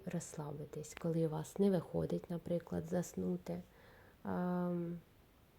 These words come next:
то дуже рекомендую саме в таких моментах, е, слухати, е, цю медитацію.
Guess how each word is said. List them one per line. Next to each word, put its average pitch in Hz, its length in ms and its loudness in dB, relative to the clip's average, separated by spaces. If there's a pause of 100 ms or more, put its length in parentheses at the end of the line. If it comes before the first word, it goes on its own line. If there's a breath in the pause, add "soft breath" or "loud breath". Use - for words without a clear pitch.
(220)
то 180 120 4
дуже 175 280 4
рекомендую 165 680 4
саме 170 280 0
в 160 40 -2
таких 165 400 -2
моментах, 170 680 0 (180)
е, 165 320 0
слухати, 170 680 -2 (880 loud breath)
е, 170 160 2
цю 175 140 -4
медитацію. 160 840 -2